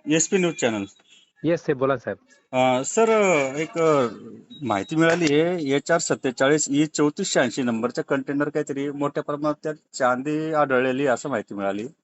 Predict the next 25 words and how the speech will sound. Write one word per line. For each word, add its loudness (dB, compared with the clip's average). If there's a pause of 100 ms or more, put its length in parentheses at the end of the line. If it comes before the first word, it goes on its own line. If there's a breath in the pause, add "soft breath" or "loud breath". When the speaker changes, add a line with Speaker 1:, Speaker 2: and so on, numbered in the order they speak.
(200)
Speaker 2:
हा, 0
हा, -2
बरोबर -2
आहे. -8
Speaker 1:
आणि 0
ते 2
आपल्याकडे 2
उभं -2
आहे 0
पोलीस -4
स्टेशनला. -2 (300)
Speaker 2:
येस, -2
येस, 0
Speaker 1:
आणि, 0
Speaker 2:
येस. -2
Speaker 1:
अ, 0
जिल्हाधिकारी 0
साहेब 0 (100)
पण 2
येऊन 6
गेलेत 4
अशी 2
पण 0
माहिती 0
मिळाली. 0